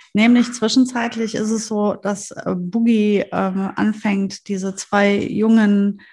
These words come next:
ähm, sehr durchgeknallten schwarzen Hunde in unserem Haus kontrollieren zu wollen und etabliert da auch was. Und, ähm, in,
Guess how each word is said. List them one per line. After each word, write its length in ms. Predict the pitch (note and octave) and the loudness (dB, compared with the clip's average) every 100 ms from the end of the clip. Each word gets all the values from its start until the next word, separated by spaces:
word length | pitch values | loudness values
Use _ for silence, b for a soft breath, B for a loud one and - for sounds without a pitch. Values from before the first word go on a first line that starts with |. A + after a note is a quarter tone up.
| B B B _ | B B B _
ähm, 220 | - G3 G3 | -4 -2 0
sehr 560 | G3+ G3 G3 F#3+ F#3 _ | 0 -2 -2 -4 -8 _
durchgeknallten 1300 | G#3 G#3 G#3+ A3 - A3 G#3 G3+ G3+ G3 F#3+ - _ _ _ _ _ _ _ _ _ _ _ _ | 0 0 0 -6 -4 -2 -2 -4 -2 -2 -2 -6 _ _ _ _ _ _ _ _ _ _ _ _
schwarzen 560 | - - G3 G#3 A3 G3 | -10 -4 -4 -2 0 4
Hunde 260 | G#3 C4 F3 | 6 6 6
in 100 | - | -2
unserem 460 | - F3 E3+ F3 | -4 -4 -4 -6
Haus 260 | F3 F3+ F3+ | -6 -8 -6
kontrollieren 600 | - F#3 - G3 A3 G#3 | -4 -2 0 2 4 2
zu 200 | G3+ E3+ | 0 -8
wollen 420 | D#3+ D#3+ E3+ A#3+ | -6 -4 2 4
und 240 | A#3 F#3+ - | 4 2 -4
etabliert 640 | A2 C#3 G3 F#3 A#3+ A#3+ | -4 -4 -4 0 -2 -2
da 160 | F#3+ F#3 | -4 -6
auch 220 | - - | -8 -8
was. 360 | F3+ A3 - - B B B B B B | -4 -4 -6 -12 B B B B B B
Und, 280 | G3+ G3 - | 0 0 -2
ähm, 200 | G3+ G3 | -2 0
in, 920 | - G#3 - - - - - F3+ F3+ | 2 0 0 -6 -12 -10 -8 -8 -10